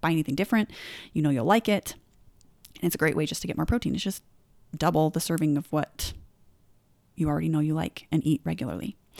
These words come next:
There are different recommendations for what people should shoot for, for protein.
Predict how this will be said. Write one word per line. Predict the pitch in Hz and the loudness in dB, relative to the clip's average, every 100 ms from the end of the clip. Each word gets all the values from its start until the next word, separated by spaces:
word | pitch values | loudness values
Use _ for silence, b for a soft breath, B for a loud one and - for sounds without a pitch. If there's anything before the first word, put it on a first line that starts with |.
| B B B B B B B - - - - 190 | B B B B B B B -20 -20 -20 -2 4
There | 180 | 6
are | 202 | 6
different | 196 208 233 | 4 4 4
recommendations | 226 220 180 165 214 220 | 4 4 4 4 4 2
for | - 170 | 2 0
what | 156 | 2
people | - - 185 180 185 B B B B | 0 0 2 2 0 B B B B
should | - 175 | -2 0
shoot | - | 0
for, | - 180 | 0 0
for | 180 | 0
protein. | - 156 - 180 202 | 0 0 2 2 2